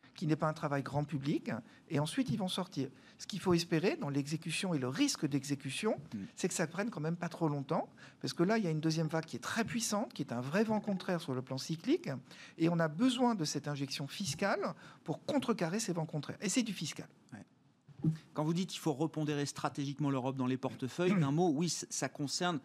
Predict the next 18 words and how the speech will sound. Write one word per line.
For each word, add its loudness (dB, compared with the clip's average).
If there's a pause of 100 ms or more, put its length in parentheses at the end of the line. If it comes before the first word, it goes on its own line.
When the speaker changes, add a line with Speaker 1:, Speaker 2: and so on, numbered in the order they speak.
(360)
Speaker 2:
différentes 0
grandes 2
classes 0
d'actifs, -4 (240)
aussi 0
bien 4
l'euro 4 (240)
que 2
les 4
actions, 0 (180)
que 0
le 4
crédit 0
peut-être, 0
euh, 2
aussi, 0
euh, 2
Alain. -6